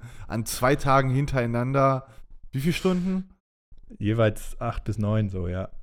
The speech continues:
Speaker 1: Alter, auf keinen Fall. Das würde ich einfach nicht, also es, da muss ich einfach auch sagen: großen Respekt, das würde ich nicht.
Speaker 2: Danke.
Speaker 1: Das könnte, das
Speaker 2: Danke,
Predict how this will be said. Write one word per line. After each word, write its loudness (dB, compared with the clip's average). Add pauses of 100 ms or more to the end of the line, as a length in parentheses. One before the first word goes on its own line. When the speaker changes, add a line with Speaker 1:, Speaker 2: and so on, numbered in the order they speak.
Speaker 1:
Alter, 0
auf -4
keinen -4
Fall. -4 (160)
Das -4 (180)
würde 2
ich 0
einfach -2
nicht, -6
also -4
es, -8 (260)
da 8
muss 6
ich -4
einfach 8
auch 10
sagen: 8
großen 2
Respekt, -2
das -4
würde 2
ich -4
nicht. -4
Speaker 2:
Danke. 2 (180)
Speaker 1:
Das -2
könnte, 4
das 2
Speaker 2:
Danke, -2